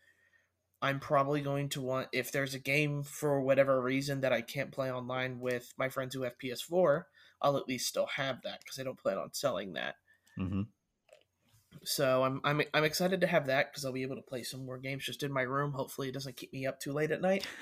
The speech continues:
Speaker 2: <laughs>
Speaker 1: But
Speaker 2: That's
Speaker 1: I like to
Speaker 2: true.
Speaker 1: think I have more self-control than I did when I was a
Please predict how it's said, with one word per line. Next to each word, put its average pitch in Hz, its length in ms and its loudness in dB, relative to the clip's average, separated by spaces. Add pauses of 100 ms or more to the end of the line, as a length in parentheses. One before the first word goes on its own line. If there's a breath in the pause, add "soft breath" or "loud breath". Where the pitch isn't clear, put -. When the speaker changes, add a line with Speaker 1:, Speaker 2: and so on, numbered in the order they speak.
(160)
Speaker 2:
<laughs> - 300 -2
Speaker 1:
But 202 300 6 (1040 soft breath)
Speaker 2:
That's 87 120 -4
Speaker 1:
I 147 60 4
like 147 180 6
to 147 60 2
Speaker 2:
true. - 20 0
Speaker 1:
think 143 160 0
I 135 100 8
have 143 160 4
more 131 140 4
self-control 131 720 2
than 135 180 0
I 123 80 2
did 127 200 -2
when 127 140 -4
I 123 120 0
was 127 340 -4
a 117 260 -4